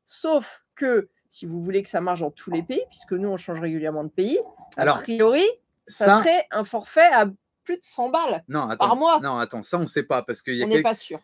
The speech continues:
Speaker 2: il y a quelqu'un qui m'a envoyé un message, je, je me rappelle plus de ton prénom, désolé, parce que moi, j'ai vu l'option mondiale à deux cent trente euros par mois. Enfin, c'est trop cher.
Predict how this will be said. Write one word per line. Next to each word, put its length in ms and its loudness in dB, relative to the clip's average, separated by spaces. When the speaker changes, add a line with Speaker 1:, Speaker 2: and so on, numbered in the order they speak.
Speaker 2:
il 40 -2
y 20 2
a 60 -2
quelqu'un 320 4
qui 140 -8
m'a 80 -4
envoyé 280 2
un 80 2
message, 400 0
je, 240 -6
je 100 -10
me 80 -6
rappelle 240 -4
plus 120 -10
de 60 -18
ton 140 -14
prénom, 320 -8
désolé, 480 -4
parce 140 -4
que 120 -4
moi, 120 4
j'ai 120 2
vu 100 -2
l'option 320 4
mondiale 400 2
à 80 4
deux 240 0
cent 200 -6
trente 320 -8
euros 200 2
par 200 -2
mois. 180 -2
Enfin, 200 -14
c'est 160 -20
trop 200 -6
cher. 280 -6